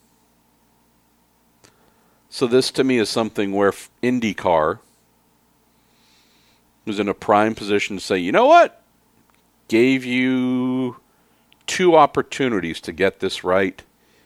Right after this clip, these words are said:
and you got it absolutely wrong. Somewhat wrong the first time, extremely wrong the second. You don't get a third chance." this is what we're doing going forward.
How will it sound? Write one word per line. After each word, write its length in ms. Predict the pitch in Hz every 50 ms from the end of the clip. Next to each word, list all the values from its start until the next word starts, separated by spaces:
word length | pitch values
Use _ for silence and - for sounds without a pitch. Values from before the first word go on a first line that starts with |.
| _ _ -
and 140 | 101 95
you 80 | 95 90
got 240 | 82 98 95 92 90
it 80 | 85
absolutely 560 | 87 85 87 85 76 - - 98 85 85 90 82
wrong. 480 | 76 82 80 78 78 76 78 76 73 - _ _ _ _ _ _ _ _ _ _ _ _ _ _ _ _ _ _ _ _ _
Somewhat 480 | - - 139 131 131 131 123 120 - -
wrong 240 | 113 113 113 110 107
the 60 | 98
first 340 | - - 110 104 101 - -
time, 440 | - 98 92 85 82 90 87 87 - _ _ _ _ _
extremely 880 | - 107 - - - - - - - - 107 113 113 110 104 104 98 92
wrong 340 | 87 90 87 85 85 85
the 80 | 78 73
second. 560 | - - 90 85 80 - - 78 78 73 - _ _ _ _ _ _ _ _ _ -
You 140 | 92 98 95
don't 200 | 87 85 76 -
get 160 | 80 76 64
a 60 | 65
third 320 | - - 73 67 62 -
chance." 440 | - - - 64 60 64 - - - _ _ _ _ _
this 460 | - - 71 78 82 110 123 117 - 120
is 160 | 104 92 95
what 180 | 98 101 -
we're 80 | 101 98
doing 340 | 85 92 92 92 92 90 85
going 320 | 85 87 85 85 85 78
forward. 500 | - - 82 76 71 73 76 73 67 -